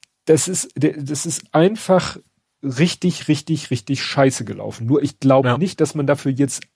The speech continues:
Speaker 1: irgendeine einzelne Person verantwortlich machen kann.
Speaker 2: Hm.
Speaker 1: Weder den Gutachter, auch wenn das bei mir vielleicht gerade so klang,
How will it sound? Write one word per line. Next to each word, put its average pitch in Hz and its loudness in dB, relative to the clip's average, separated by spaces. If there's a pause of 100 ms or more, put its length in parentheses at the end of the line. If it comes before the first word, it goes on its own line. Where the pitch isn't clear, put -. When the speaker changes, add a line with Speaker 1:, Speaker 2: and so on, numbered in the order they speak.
(540)
Speaker 1:
irgendeine 165 4
einzelne 143 0
Person 135 0
verantwortlich 110 -8
machen 104 -16
kann. 101 -16 (160)
Speaker 2:
Hm. 120 -2
Speaker 1:
Weder 175 8
den 165 0
Gutachter, 165 0
auch 123 -4
wenn 143 -6
das 143 -4
bei 143 -6
mir 139 -4
vielleicht 143 -6
gerade 139 0
so 139 -6
klang, 147 -4